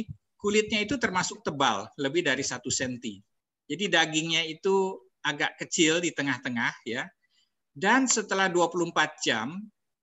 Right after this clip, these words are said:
kelemahannya adalah dia pecah di bagian ujung buah. Kalau pecah, angin mudah masuk, kualitas daging langsung turun. Jadi dua kali dua puluh empat jam, kualitasnya sudah tidak sebaik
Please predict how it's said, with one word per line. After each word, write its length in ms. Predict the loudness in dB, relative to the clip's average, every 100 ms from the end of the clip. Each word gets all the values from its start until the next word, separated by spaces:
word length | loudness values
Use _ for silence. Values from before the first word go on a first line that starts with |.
| -2
kelemahannya 640 | 0 0 0 0 2 2
adalah 400 | 2 4 4 2
dia 480 | 2 2 4 4 2
pecah 480 | -4 -2 0 2 2
di 160 | -2
bagian 440 | 2 2 2 0 0
ujung 320 | -2 -2 -2 -2
buah. 280 | 0 0 -2 -12 _ _ _ _ _ _ _ _
Kalau 320 | 4 6 6
pecah, 400 | 2 -2 0 0 0 -12 _ _ _ _ _ _ _ 0
angin 320 | 2 4 4
mudah 320 | 4 2 2
masuk, 400 | 2 0 0 -2 -4 _ _ _ _ _ _ 0
kualitas 480 | 2 4 2 2
daging 320 | 2 4 2 2
langsung 400 | 0 -2 -4 0
turun. 480 | 2 2 0 -6 -18 _ _ _ _ _ _
Jadi 320 | -2 0 0
dua 320 | 2 4 4
kali 240 | 4 2
dua 240 | 2 0 -2
puluh 160 | -2
empat 240 | 0 0 2
jam, 320 | 2 4 2
kualitasnya 640 | 0 2 2 0 0 -2
sudah 240 | -2 0 0
tidak 400 | 0 -2 -2 -6
sebaik 560 | -8 -2 0 0 0